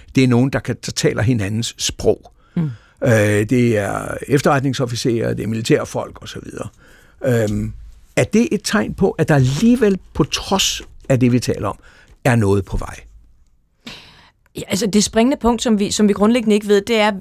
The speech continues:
Speaker 2: hvilken politisk vilje er der i Moskva til at indgå en aftale, der bare n-, n-, vil kunne nærme sig at acceptere det, vi har siddet og talt om i forhold
Speaker 1: Ja.
Speaker 2: til sikkerhedsgarantierne. Det er jeg stadigvæk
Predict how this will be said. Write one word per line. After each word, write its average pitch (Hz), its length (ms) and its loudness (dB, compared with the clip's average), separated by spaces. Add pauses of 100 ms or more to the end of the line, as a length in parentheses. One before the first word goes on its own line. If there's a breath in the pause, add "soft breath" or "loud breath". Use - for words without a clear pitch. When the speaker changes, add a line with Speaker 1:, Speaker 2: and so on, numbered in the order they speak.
Speaker 2:
hvilken 220 440 0
politisk 214 460 0
vilje 202 300 2
er 185 100 2
der 208 180 0
i 196 60 -2
Moskva 175 580 -2
til - 340 0
at 175 160 -2
indgå 180 520 0
en 170 140 -2
aftale, 175 500 -2
der 165 80 0
bare 160 340 -2 (200)
n-, 185 340 0
n-, 151 720 -4 (760)
vil 190 260 2
kunne 190 400 2
nærme 226 240 2
sig 208 220 -4 (100)
at 185 200 0
acceptere 190 640 -4
det, 202 100 0
vi 202 40 0
har 190 80 0
siddet 202 180 -4
og 202 80 -4
talt 208 240 -2
om 185 140 0
i 196 60 -4
forhold 185 260 4
Speaker 1:
Ja. - 20 -2
Speaker 2:
til - 100 -4
sikkerhedsgarantierne. 185 840 -2
Det 180 80 -2
er 226 40 4
jeg 220 100 2
stadigvæk 240 340 -4